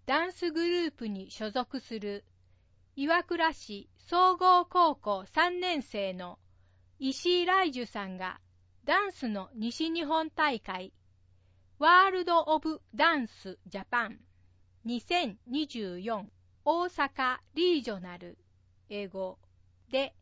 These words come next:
優勝したことを受け、市長を表敬訪問しました。写真。左手のひらを上に向け、腹のあたりで肘を曲げ、右手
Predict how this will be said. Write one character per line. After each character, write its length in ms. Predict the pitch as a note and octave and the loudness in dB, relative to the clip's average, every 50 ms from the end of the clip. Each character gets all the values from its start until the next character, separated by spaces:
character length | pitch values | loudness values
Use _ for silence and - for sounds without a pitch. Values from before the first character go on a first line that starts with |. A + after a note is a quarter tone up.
| - - - _ _ _ _ - | -20 -20 -20 _ _ _ _ -8
優 240 | A#3 C4 E4 F#4 F#4+ | -2 2 2 4 2
勝 340 | F#4+ - - F#4+ F#4+ F#4+ F#4+ | 2 0 0 2 2 2 0
し 140 | - - - | -2 -4 -4
た 120 | F4+ F4 | -4 -2
こ 160 | - F4 E4 - | -2 -2 -4 -2
と 120 | D#4 C#4 | -2 -2
を 200 | B3+ A3 G3+ G3 | -2 -2 -4 -4
受 120 | G3 F#3+ - | -6 -10 -10
け、 300 | - G3 G3 F#3+ - - _ _ _ _ _ _ _ _ _ _ | -8 -8 -8 -8 -10 -14 _ _ _ _ _ _ _ _ _ _
市 260 | - - - F#4+ G4+ - | -10 -4 0 0 0 0
長 300 | - F4+ D#4 C4+ A#3+ A3 | 0 0 0 2 0 0
を 240 | G3+ G3+ F#3+ F#3+ G#3+ - - | -2 -4 -6 -8 -8 -6 -2
表 280 | E4+ F4+ F#4 F4 - | 0 2 0 0 -2
敬 260 | - F4 E4+ E4+ E4+ | -2 -2 0 0 -2
訪 340 | - - - F4 E4+ D#4 C#4 | -2 -2 2 4 4 4 4
問 280 | A3+ G#3 G3 F#3+ F#3 - | 2 -2 -6 -8 -10 -14
し 180 | - - F#3+ | -14 -12 -12
ま 160 | F#3 F#3+ F#3+ F#3 | -10 -10 -10 -12
し 160 | - - - | -14 -16 -14
た。 200 | F#3+ F3 - - _ _ _ _ _ _ _ _ _ _ _ _ _ _ _ _ _ _ _ _ _ _ _ _ _ _ _ _ _ _ _ _ _ _ _ | -14 -14 -14 -16 _ _ _ _ _ _ _ _ _ _ _ _ _ _ _ _ _ _ _ _ _ _ _ _ _ _ _ _ _ _ _ _ _ _ _
写 260 | - - - - G3+ F#3 | -20 -16 -12 -10 -10 -10
真。 420 | - - - G3 G3+ G3 F#3+ A3 - _ _ _ _ _ | -10 -12 -12 -10 -10 -10 -12 -14 -18 _ _ _ _ _
左 600 | - - A#3+ A3+ C4 C4 C4 B3 B3 A#3 A3+ A#3 _ _ _ _ | -14 -10 -6 -2 -2 0 0 -2 -4 -6 -8 -10 _ _ _ _
手 120 | - D4+ D#4+ | -8 -6 -4
の 140 | D4+ C#4 A#3 | -4 -4 -4
ひ 160 | G3+ G3+ F#3+ | -6 -6 -6
ら 200 | F#3 F3+ F3 F3 | -6 -6 -6 -6
を 160 | F3 F3 - | -8 -8 -10
上 240 | - F#3+ F#3+ F#3 F#3 | -8 -8 -8 -6 -6
に 100 | F3+ F3 | -8 -8
向 220 | E3+ F3 E3 E3 - - | -8 -10 -10 -12 -14 -14
け、 220 | - E3+ E3 - _ _ - - | -16 -16 -16 -16 _ _ -20 -14
腹 300 | - - B3 C4+ C#4+ D4 | -8 -6 -4 -2 -2 -4
の 160 | D4 D4+ D4 | -4 -4 -6
あ 80 | D4+ D4 | -6 -6
た 160 | - A3 G#3 | -8 -10 -10
り 140 | G3 F#3 F3 | -10 -12 -14
で 180 | F3 F3 - _ _ | -14 -16 -18 _ _
肘 400 | - - G#3+ G#3+ G#3+ - D4+ C#4+ | -18 -14 -14 -12 -8 -6 -4 -4
を 120 | A3+ F#3+ | -4 -4
曲 160 | F3 F3 F3+ F3+ | -6 -10 -12 -12
げ、 200 | F3+ F3 - - _ _ _ _ _ _ _ _ _ _ _ _ _ _ _ _ _ - | -14 -14 -16 -18 _ _ _ _ _ _ _ _ _ _ _ _ _ _ _ _ _ -8
右 360 | - A#3 B3 A3+ - D4 D4 | -4 -4 -4 -2 -4 -4 -6
手 240 | - - C#4 B3+ - | -4 -6 -8 -8 -8